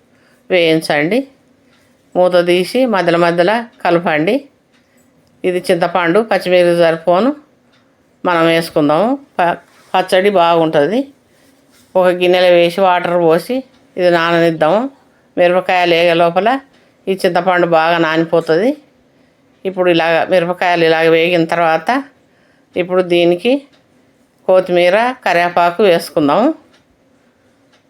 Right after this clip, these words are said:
వేసి ఇది బాగా కలపండి. ఇలా బాగా కలిపి మళ్ళీ కొద్దిసేపు వేయించండి. ఇలా బాగా వేగిన తర్వాత వేయించిన నువ్వులలో వేయండి. వేసి దీనికి చింతపండు వేయండి, నానబెట్టుకున్న చింతపండు,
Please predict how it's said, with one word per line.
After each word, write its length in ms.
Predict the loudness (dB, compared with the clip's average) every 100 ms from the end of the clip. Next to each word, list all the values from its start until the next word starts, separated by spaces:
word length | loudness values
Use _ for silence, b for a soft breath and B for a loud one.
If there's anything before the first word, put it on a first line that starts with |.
| _ _
వేసి 400 | -2 0 0 0
ఇది 360 | -2 0 -2 0
బాగా 320 | 0 0 0
కలపండి. 720 | -2 -4 -4 -2 -2 0 -2 -6 _ -20 -20 -20 _ _ _ _ _ _ b b b b b b -8
ఇలా 180 | -4 -2
బాగా 260 | 0 -2 -2
కలిపి 340 | -2 -2 -2
మళ్ళీ 340 | 0 0 -2
కొద్దిసేపు 640 | 0 0 2 0 2 0 2
వేయించండి. 800 | 2 2 0 -2 -2 0 -2 -4 _ _ _ b b b -6
ఇలా 120 | -2
బాగా 320 | 0 0 2 2
వేగిన 340 | 2 2 0
తర్వాత 560 | 0 0 -2 -2 -4 -6 -8
వేయించిన 440 | -2 0 0 0 0
నువ్వులలో 480 | 2 2 2 2 2
వేయండి. 600 | 2 0 0 -2 -4 -6 _ _ _ b b b b b _ _ _ _ _ -6
వేసి 340 | 0 0 0 -2
దీనికి 300 | 0 0 0
చింతపండు 500 | -4 -4 -2 0 2
వేయండి, 480 | 2 0 0 0 0
నానబెట్టుకున్న 640 | 0 0 0 -2 -2 -4
చింతపండు, 600 | -2 -6 -4 -2 -2